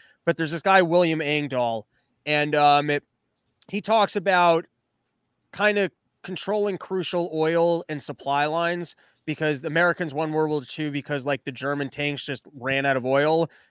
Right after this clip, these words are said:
And so we understood, like, you kinda, w-, w-, you need oil. That's the way that you kinda make sure to win wars, is that you got oil.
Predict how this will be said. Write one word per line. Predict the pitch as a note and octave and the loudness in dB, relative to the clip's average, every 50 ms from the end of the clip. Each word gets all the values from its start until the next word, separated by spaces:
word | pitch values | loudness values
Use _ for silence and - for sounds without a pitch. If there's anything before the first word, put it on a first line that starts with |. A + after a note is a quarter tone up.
| _ | _
And | - C#3+ | -8 -8
so | - - | -6 -4
we | D3+ | -2
understood, | D3+ D3+ D3 C3+ - - D#3 D3+ C3+ | -2 -2 -2 -4 -4 -4 -4 -2 2
like, | C#3+ C#3+ C#3 - _ - | 2 2 2 0 _ -10
you | D#3 - | -12 -12
kinda, | - - D#3 D#3+ D3+ D3+ D3 C#3 - - | -8 -4 -2 -2 0 -2 -2 -4 -6 -10
w-, | D3+ D3+ F3+ F3+ | -10 -8 -8 -8
w-, | F3+ G3+ G3 | -8 -8 -4
you | F3 E3+ | -2 0
need | F3 F#3 F#3+ F3+ | 2 2 2 4
oil. | F3+ E3+ E3 D3 C3+ A#2+ | 4 4 4 4 4 2
That's | A#2 C#3 C#3+ - - | 2 0 0 0 -2
the | E3 | -4
way | D3 D3+ D3 D3+ | -2 0 0 0
that | C#3+ D#3 | 0 -2
you | D#3+ C#3 | -4 -6
kinda | C3 - D3 D3 D3 C#3+ C#3 C#3+ C#3 C#3 C3 - - _ _ _ _ | -6 -4 -4 -2 0 2 2 4 2 2 0 -4 -10 _ _ _ _
make | - D3 E3+ E3 - | -4 -2 -2 0 0
sure | - - E3 D3+ | 0 -2 -2 -2
to | D3 | -2
win | C#3 D3 C#3+ C#3+ | -2 -4 -4 -2
wars, | D3 D#3+ F3 E3+ F#3 F3+ D3+ C#3+ | 0 2 2 2 2 0 -2 -4
is | C#3+ | -6
that | B2+ D3+ | -6 -6
you | D3+ C#3+ C3 | -6 -4 -2
got | C#3+ C#3+ C#3+ C#3+ | -2 -2 0 0
oil. | C#3+ D3 D3 C#3 C3 A#2 A2 G#2+ - | -2 -2 -2 -2 -2 -4 -8 -10 -16